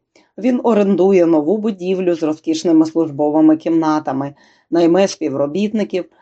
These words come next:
і вступить до якогось фешенебельного клубу на кшталт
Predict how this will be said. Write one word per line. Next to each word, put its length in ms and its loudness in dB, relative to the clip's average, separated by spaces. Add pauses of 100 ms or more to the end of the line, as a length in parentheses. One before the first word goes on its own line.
(140)
і 80 -4
вступить 500 -2
до 140 4
якогось 420 0
фешенебельного 920 -2
клубу 460 0
на 140 -4
кшталт 500 -4